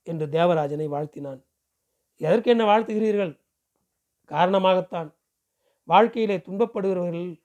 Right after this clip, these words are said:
நிறைய பேர் இருக்கிறார்கள், துன்பப்படுத்துகிறவர்களும் நிறைய பேர் இருக்கிறார்கள். அதை புரிந்து கொள்கிறவர்கள்தான் ரொம்ப குறைவு.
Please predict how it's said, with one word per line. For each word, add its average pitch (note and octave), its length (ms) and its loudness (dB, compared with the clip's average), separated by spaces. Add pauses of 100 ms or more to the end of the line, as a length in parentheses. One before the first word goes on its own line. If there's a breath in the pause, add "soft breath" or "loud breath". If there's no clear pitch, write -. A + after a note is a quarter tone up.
(220)
நிறைய F#3+ 320 2
பேர் G#3+ 180 2
இருக்கிறார்கள், F3 580 -8 (640)
துன்பப்படுத்துகிறவர்களும் A#3 1040 2
நிறைய G3+ 220 0
பேர் G3 200 -2
இருக்கிறார்கள். D3 540 -12 (580)
அதை D#3+ 220 -4
புரிந்து G3+ 320 -4
கொள்கிறவர்கள்தான் E3+ 640 -4 (360)
ரொம்ப E3 260 -4
குறைவு. D3 360 -10